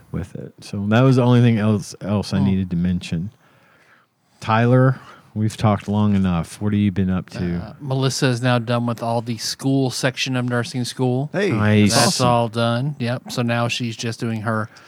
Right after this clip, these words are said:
Speaker 2: practicum at, not, since she works at the hospital I work at, she has to do it at the other hospital.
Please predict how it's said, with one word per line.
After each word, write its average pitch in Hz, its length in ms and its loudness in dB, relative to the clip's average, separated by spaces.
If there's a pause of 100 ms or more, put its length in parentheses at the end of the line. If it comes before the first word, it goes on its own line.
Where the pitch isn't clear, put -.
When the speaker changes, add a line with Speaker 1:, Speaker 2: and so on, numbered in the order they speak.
(360)
Speaker 2:
practicum 120 840 0
at, 113 520 -4 (420)
not, 139 200 0 (540)
since 151 220 0
she 156 80 2
works 151 400 0
at 143 220 2 (120)
the 127 100 -6
hospital 131 360 0
I 131 100 2
work 127 280 0
at, 127 180 0
she 131 120 -4
has 117 120 -4
to 127 60 -2
do 127 80 2
it - 20 2
at 113 60 -4
the 117 160 0
other 113 140 -2
hospital. - 580 -10